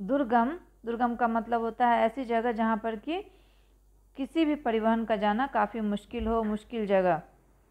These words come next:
वह पहाड़ी इलाकों तक डाक विभा-, अ, डाक पहुँचाने के लिए हरकारों पर निर्भर करता है। तो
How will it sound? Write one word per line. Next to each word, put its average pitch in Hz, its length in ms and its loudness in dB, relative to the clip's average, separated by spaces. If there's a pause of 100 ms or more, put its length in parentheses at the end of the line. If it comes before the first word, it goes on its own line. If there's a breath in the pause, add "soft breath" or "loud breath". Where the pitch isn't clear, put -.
(800)
वह 262 160 6
पहाड़ी 277 460 4
इलाकों 247 480 2
तक 240 260 0
डाक 226 260 4
विभा-, 220 420 -4
अ, 208 200 -2
डाक 233 320 2
पहुँचाने 233 400 -2
के 220 120 -8
लिए 269 120 -2
हरकारों 214 460 0
पर 302 180 -2
निर्भर 208 300 -2
करता 196 300 -2
है। 208 60 4
तो 202 120 -8